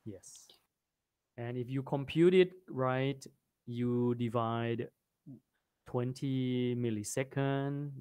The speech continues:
by twenty thousand, you get about one microsecond for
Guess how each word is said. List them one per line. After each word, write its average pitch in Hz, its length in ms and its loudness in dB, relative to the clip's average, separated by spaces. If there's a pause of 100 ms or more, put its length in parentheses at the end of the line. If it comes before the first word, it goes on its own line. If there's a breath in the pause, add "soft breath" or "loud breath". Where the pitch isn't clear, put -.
(100)
by 113 460 0
twenty 123 280 -2
thousand, 131 760 -6
you 117 180 -4
get 120 160 0
about 110 400 -4 (500)
one 113 400 -2
microsecond 110 1080 -8 (920)
for 110 180 -6